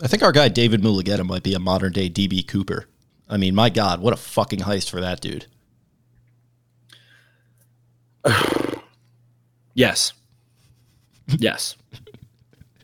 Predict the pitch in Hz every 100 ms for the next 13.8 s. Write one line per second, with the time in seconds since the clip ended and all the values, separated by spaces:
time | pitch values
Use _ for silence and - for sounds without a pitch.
0 | _ 131 147 123 - _ 143 135 151 117
1 | 95 - - _ - - - - - -
2 | - _ _ - 196 277 214 135 151 254
3 | 262 180 233 330 185 180 302 339 214 160
4 | 185 165 143 127 117 87 - - - -
5 | - _ _ - 170 202 302 294 - 233
6 | 320 269 - 185 - - 165 - 151 131
7 | 123 120 - 107 98 98 - 113 110 110
8 | 113 113 87 - _ _ 135 165 220 233
9 | 196 165 - 185 - 165 175 - 143 143
10 | - 120 107 101 104 _ _ - 151 180
11 | 170 151 147 135 135 - 135 139 135 127
12 | 120 110 101 104 107 123 127 117 - 120
13 | 95 - 95 - 92 113 104